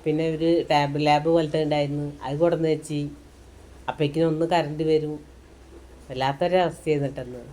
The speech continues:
പിന്നെ, ഏ, ഇന്നലെ മത്തി വാങ്ങിച്ചിട്ടുണ്ടായിരുന്നു, നല്ല മത്തിയായിരുന്നു കേട്ടാ.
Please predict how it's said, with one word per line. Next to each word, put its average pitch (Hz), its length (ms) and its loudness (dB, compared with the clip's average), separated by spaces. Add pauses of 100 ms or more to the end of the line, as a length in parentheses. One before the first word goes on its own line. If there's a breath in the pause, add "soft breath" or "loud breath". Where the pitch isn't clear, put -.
(1400)
പിന്നെ, 147 160 0
ഏ, 151 400 0
ഇന്നലെ 143 480 0 (300)
മത്തി 143 380 -2
വാങ്ങിച്ചിട്ടുണ്ടായിരുന്നു, 131 640 0
നല്ല 135 320 -2
മത്തിയായിരുന്നു 156 520 0
കേട്ടാ. 120 240 -8